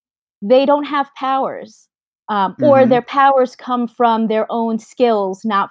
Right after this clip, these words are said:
Speaker 1: from a pill. So, you know, Batman and Robin, they don't, they don't have superpowers. They're just, like, you know, they fight and they have, like, you know, Robin has, like, what, uh, like, acrobatic skills from the circus.
Speaker 2: Sure.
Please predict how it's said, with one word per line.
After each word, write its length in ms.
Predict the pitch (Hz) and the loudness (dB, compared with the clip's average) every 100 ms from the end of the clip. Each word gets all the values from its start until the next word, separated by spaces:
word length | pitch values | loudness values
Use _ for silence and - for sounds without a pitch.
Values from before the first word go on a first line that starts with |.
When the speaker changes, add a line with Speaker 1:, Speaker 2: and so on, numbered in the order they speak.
| _ | _
Speaker 1:
from 360 | 214 196 190 185 | -2 -2 -6 -10
a 40 | 196 | -12
pill. 480 | - 202 139 113 - _ _ _ | -4 -2 -4 -10 -18 _ _ _
So, 180 | - 240 | -2 2
you 100 | 214 | 2
know, 120 | 208 | 0
Batman 440 | 180 226 220 226 214 | 2 2 4 0 0
and 80 | 214 | 2
Robin, 300 | 214 202 196 | 2 2 -2
they 80 | |
don't, 260 | 208 208 - _ _ _ - | -4 -4 -10 _ _ _ -6
they 60 | |
don't 60 | 226 | -4
have 100 | 254 | -4
superpowers. 680 | - 214 202 208 214 220 190 | -4 -6 0 2 4 2 -2
They're 160 | 208 208 | -4 -4
just, 240 | 220 208 | -6 0
like, 220 | 202 196 _ | 0 0 _
you 80 | 208 | -10
know, 140 | 180 190 | -8 -8
they 80 | |
fight 360 | 196 139 208 214 - | -4 0 0 0 -8
and 180 | 190 190 | -10 -6
they 120 | 196 | -4
have, 300 | 214 190 185 - | 0 2 0 -4
like, 200 | 190 - | -6 -6
you 100 | 196 | -10
know, 80 | 185 | -8
Robin 260 | 180 180 208 | -4 -4 -4
has, 160 | 190 | -4
like, 180 | 190 180 _ _ _ _ | -6 -6 _ _ _ _
what, 120 | 71 | -10
uh, 240 | - - - 190 _ _ _ _ _ _ - | -6 -6 -8 -16 _ _ _ _ _ _ -6
like, 320 | 135 - _ - | -6 -6 _ -6
acrobatic 480 | 226 233 214 220 - | 0 2 4 2 -2
skills 560 | - 247 240 262 254 - | 2 4 6 4 -2 -8
from 140 | - 233 | -2 -2
the 60 | |
circus. 220 | 214 226 233 | 0 0 2
Speaker 2:
Sure. 360 | 143 - 87 | 0 0 -6